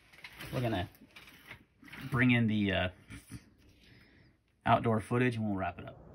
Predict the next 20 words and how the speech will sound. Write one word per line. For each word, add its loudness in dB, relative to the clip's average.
All -2
right, 0
out 4
with -2
the -4
E 0
D -2
C -4
O 2
one. 2
Initial -4
mode 0
here. 0
Medium, -2
low, -4
medium, -4
high. -8
Four 0
hundred 2
lumens. 0